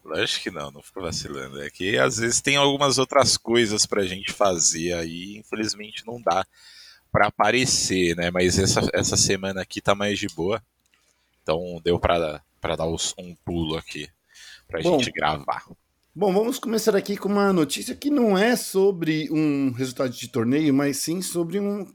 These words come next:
Speaker 2: fato que aconteceu na noite do último domingo, que foi o caso do Nobru, que levou um, uma suspensão na conta, da sua conta na Twitch na tarde do último domingo.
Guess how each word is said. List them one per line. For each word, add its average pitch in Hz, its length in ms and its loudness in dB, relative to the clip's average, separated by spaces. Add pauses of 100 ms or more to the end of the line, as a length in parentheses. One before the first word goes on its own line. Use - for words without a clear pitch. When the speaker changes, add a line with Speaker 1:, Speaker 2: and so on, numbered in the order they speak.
Speaker 2:
fato 180 420 2
que 160 120 -2
aconteceu 151 420 -4
na 165 140 -2
noite 139 340 -2
do 131 100 -4
último 139 360 -4
domingo, 147 520 0 (560)
que - 120 -8
foi 170 640 0 (160)
o 165 100 -2
caso 165 380 2
do 202 100 -4
Nobru, 196 480 -2 (680)
que 214 140 -2
levou 190 260 8
um, 160 320 0
uma 147 200 2
suspensão 202 640 -4
na 165 200 -4
conta, 143 460 -8
da 127 160 -2
sua 127 180 -4
conta 131 300 -6
na 135 160 -2
Twitch - 460 -6 (500)
na 170 160 0
tarde 156 340 2
do 156 140 -2
último 160 280 -4
domingo. 135 460 0